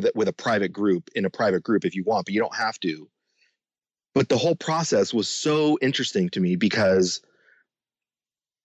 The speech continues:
not as a dietitian, but as just me, Aaron, it really was one of the first things that was structured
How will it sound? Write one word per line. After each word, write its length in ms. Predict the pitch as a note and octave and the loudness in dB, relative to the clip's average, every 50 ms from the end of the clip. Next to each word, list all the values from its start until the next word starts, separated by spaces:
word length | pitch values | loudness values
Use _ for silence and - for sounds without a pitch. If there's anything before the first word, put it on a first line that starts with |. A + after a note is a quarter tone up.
| - | 0
not 220 | - C#3 D#3 E3+ F3 | 2 2 4 4 2
as 120 | E3 C3+ | 2 2
a 60 | A#2 | 0
dietitian, 480 | F#2+ A2+ G#2+ G2+ F#2+ - D#3+ - A#2+ G2 | 0 0 -2 -2 -2 -4 -4 -4 -4 -4
but 120 | G2+ G2+ | -2 0
as 160 | G#2 G2+ F#2+ F#2 | 0 0 0 0
just 200 | - F#2+ - - | -4 -4 -4 -2
me, 300 | G#2+ B2+ C3 G#2+ G2+ - | 0 0 2 2 0 0
Aaron, 480 | G#2+ A#2+ B2+ A#2 F#2+ E2+ E2 F2 G2 G2 _ _ _ _ _ _ _ - | -2 -2 0 0 0 -2 -4 -6 -10 -12 _ _ _ _ _ _ _ -2
it 180 | B2+ B2 B2 - _ - | 2 2 2 0 _ -10
really 360 | - A2+ C3 D3+ F3 F#3 F#3+ | -2 0 2 4 4 4 4
was 400 | F3 D3 C3+ B2+ A#2+ A2+ A#2 - - | 4 2 2 2 0 0 -4 -10 -8
one 220 | B2 A#2+ C3 C3+ | -4 -2 0 0
of 60 | B2+ | 0
the 60 | A2+ | -2
first 420 | G2 - - A#2+ A#2+ B2+ B2 - - | -4 -4 -2 -2 0 0 0 -2 -2
things 420 | B2+ B2 A2+ G#2 G2 G2 F#2+ - | 0 2 4 4 4 4 2 2
that 280 | - G#2 G2 F#2+ F#2 - _ _ _ _ _ _ _ _ _ _ _ _ _ _ _ _ - | 2 2 2 2 0 -2 _ _ _ _ _ _ _ _ _ _ _ _ _ _ _ _ -2
was 180 | - A2 G2 - | 2 2 2 2
structured 800 | - - - B2 A2+ - - - - C#3+ C#3 C#3+ D3+ D#3+ D#3+ | 0 -2 0 -2 -2 0 -2 -2 0 0 2 2 0 0 -2